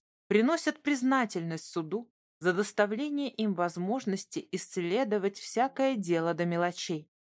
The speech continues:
При этом профессор добавил: Уходя из залы суда,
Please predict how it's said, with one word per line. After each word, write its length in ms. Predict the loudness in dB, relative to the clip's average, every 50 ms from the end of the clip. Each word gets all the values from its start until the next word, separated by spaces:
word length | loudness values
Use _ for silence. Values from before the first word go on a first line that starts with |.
| _ _ _ _ _ _ 0
При 160 | 2 4 4
этом 300 | 4 2 2 0 -4 -2
профессор 560 | 0 -2 -2 0 0 -4 -4 -2 -4 -4 0
добавил: 520 | 2 0 2 2 2 0 0 -2 -10 -18 _ _ _ _ _ _ -2
Уходя 520 | -2 2 4 6 4 6 6 4 4 4
из 120 | 2 -2 -4
залы 360 | -2 2 2 4 4 2 -2
суда, 420 | -4 -6 -6 -4 -4 -6 -6 -8